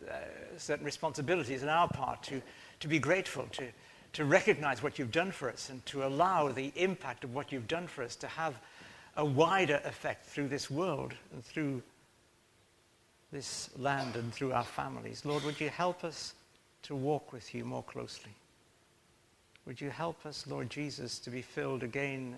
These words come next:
and again and again with your Spirit? And would you help us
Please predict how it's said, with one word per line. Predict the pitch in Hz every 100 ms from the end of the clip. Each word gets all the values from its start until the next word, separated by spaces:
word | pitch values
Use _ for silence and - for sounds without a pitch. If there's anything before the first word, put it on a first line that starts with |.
| -
and | 127
again | 120 127 123 120 120 131 - -
and | 120
again | 117 123 110 117
with | 117 120
your | 120
Spirit? | - 123 123 - _ - - _ _ _ _ _ _ _ _ _ _ _ _
And | - 135
would |
you | 131
help | 120 170 156
us | 151 123 -